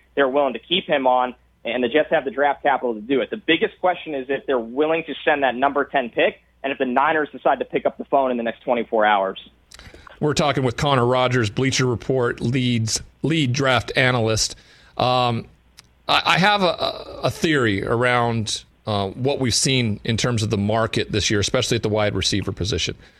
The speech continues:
Speaker 2: Uh, and when you have a chance to get one in the first round, uh, and have those five years before the big deal that they want moves forward, right? I mean, Deebo Samuel's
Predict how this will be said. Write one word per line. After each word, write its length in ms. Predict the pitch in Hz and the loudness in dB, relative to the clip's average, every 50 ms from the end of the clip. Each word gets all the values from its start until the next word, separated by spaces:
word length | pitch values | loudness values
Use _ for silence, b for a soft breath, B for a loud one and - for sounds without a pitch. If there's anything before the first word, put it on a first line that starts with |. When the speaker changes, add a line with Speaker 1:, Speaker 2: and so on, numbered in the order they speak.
| b b b b b b b | b b b b b b b
Speaker 2:
Uh, 400 | - 107 107 101 95 92 92 107 - - | -2 0 2 2 2 2 0 -2 -2 -2
and 140 | 151 135 131 | -2 0 0
when 100 | 139 139 | 0 0
you 80 | 143 135 | 0 0
have 140 | 135 - | 0 0
a 20 | 117 | 0
chance 380 | - - 151 151 156 131 - | 0 0 0 2 2 0 0
to 80 | - 110 | 0 0
get 200 | 92 110 127 123 | 0 0 0 0
one 320 | - 117 107 104 104 101 - | 0 0 0 0 -2 -2 -2
in 100 | - 117 | -2 -2
the 60 | 104 | -2
first 320 | 90 - 120 110 101 - - | 0 0 -2 -2 0 0 0
round, 480 | 110 107 104 101 95 95 95 92 - b b b b b b b b - | 2 2 2 2 2 0 0 -2 -6 b b b b b b b b -10
uh, 220 | - 113 101 110 - | -6 -4 -2 -2 0
and 140 | - 110 98 | 0 0 2
have 240 | - 120 117 113 113 | 2 2 2 2 2
those 180 | 110 98 92 | 0 0 0
five 320 | - - 117 107 101 101 92 | 0 0 2 2 2 2 2
years 260 | 98 101 98 92 82 | 2 2 2 0 0
before 340 | - 95 - - 123 107 92 | -2 -4 -2 0 0 0 0
the 100 | 92 85 | 0 0
big 420 | 98 101 - 127 117 104 90 90 | -2 -2 0 0 0 0 0 0
deal 340 | 107 117 107 104 101 90 87 | 0 0 2 2 2 2 0
that 100 | 90 85 | 0 0
they 140 | - 95 98 | 0 0 0
want 360 | 90 95 98 98 90 87 - | 2 0 0 0 0 0 -2
moves 280 | - 110 107 101 90 - | -2 -2 0 0 -2 -2
forward, 420 | - - 107 104 98 85 73 - | -2 -2 0 0 2 0 0 0
right? 200 | - 92 98 104 | 0 2 2 2
I 40 | 92 | 2
mean, 140 | 95 95 87 | 0 0 0
Deebo 280 | 110 110 104 104 87 | 0 0 0 0 0
Samuel's 640 | - - 110 104 98 95 90 85 82 - - - | 0 0 0 0 0 0 0 0 0 -2 -4 -6